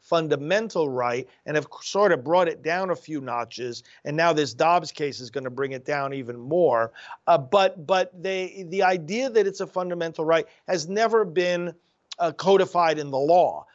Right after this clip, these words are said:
So this is what the Democrats are trying to do now. And this was,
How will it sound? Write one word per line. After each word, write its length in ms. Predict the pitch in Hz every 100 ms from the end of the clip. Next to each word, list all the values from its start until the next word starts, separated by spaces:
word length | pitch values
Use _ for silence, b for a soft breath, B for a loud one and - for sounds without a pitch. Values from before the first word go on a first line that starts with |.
| b
So 180 | - 202
this 220 | 226 -
is 120 | 247 190
what 200 | 196 190
the 80 |
Democrats 480 | 160 170 156 165 147
are 40 | 147
trying 380 | - 143 135 123
to 120 | 127
do 280 | 127 226 214
now. 440 | 139 123 120 123 B B B B
And 240 | 196 185 202
this 160 | 233
was, 320 | 233 202 170